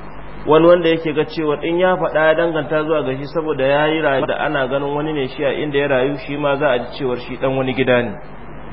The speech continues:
To, manzo ya ce duk wanda ya haka, ya danganta kansa ga dangantakar da bai da dangantaka da su, "فليتبوأ مقعده من النار"،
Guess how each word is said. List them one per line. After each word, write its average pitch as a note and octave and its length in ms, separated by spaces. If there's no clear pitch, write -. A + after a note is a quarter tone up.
To, A#2 80
manzo B2+ 260
ya D3+ 80
ce D3 140
duk D3 160
wanda D3+ 220
ya C3+ 120
haka, C3 500
ya C3 80
danganta C#3+ 480
kansa D3 480
ga A#2 160
dangantakar B2 840
da C3 100
bai D3 180
da C#3 80
dangantaka B2 640
da A2+ 60
su, D#3+ 240
"فليتبوأ D3 840
مقعده B2+ 520
من C3 260
النار"، C3 400